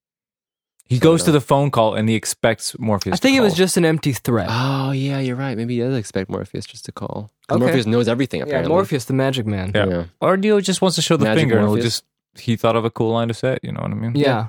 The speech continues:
Speaker 3: that's
Speaker 2: I
Speaker 3: what he's raging against the machine.
Speaker 2: Probably.
Speaker 1: Here's an interesting fact about this room. Usually in movies, they have the classic interrogation room where it's, like, the one-sided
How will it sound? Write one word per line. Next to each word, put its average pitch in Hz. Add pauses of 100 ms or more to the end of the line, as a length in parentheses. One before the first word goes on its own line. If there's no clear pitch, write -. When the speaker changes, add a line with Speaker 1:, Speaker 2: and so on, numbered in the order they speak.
Speaker 3:
that's -
Speaker 2:
I -
Speaker 3:
what 127
he's 123
raging 202
against 180
the 156
machine. 110
Speaker 2:
Probably. - (640)
Speaker 1:
Here's 185
an 175
interesting 139
fact 117
about 98
this -
room. 104
Usually 120
in 101
movies, 101
they 98
have 98
the -
classic -
interrogation 98
room 120
where 92
it's, 90
like, 90
the -
one-sided 95